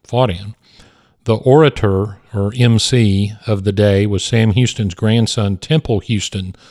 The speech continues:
Now, I did an episode on Temple Houston, coincidentally episode twenty-one, right before the Audubon episode. He was one of the first really famous Texas trial lawyers,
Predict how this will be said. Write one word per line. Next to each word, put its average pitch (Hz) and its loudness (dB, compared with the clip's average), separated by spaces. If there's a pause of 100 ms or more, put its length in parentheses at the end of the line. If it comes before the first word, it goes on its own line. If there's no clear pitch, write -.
(320)
Now, 113 -2
I 139 0
did 143 2
an 123 2
episode 113 0
on 98 -2
Temple 107 -4
Houston, 92 -6 (520)
coincidentally 110 2
episode 104 0
twenty-one, 107 2
right 101 -2
before 107 -2
the 95 0
Audubon 95 0
episode. 92 -4 (380)
He 147 0
was 156 4
one 127 4
of 117 2
the 92 0
first - -2 (140)
really 113 0
famous 113 0
Texas - -4
trial 98 -2
lawyers, 90 -8